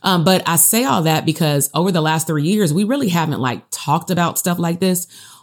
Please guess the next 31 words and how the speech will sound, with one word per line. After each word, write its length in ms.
on 180
my 140
podcast 1080
because 260
I 80
wanted 380
to 100
make 160
sure 340
that 200
I 500
presented 540
it 140
in 100
a 80
manner 480
where, 400
you 160
know, 140
no 140
student 260
feels 120
like 120
they're 80
being 160
called 280
out 240
or 60
anything 260
like 200
that. 320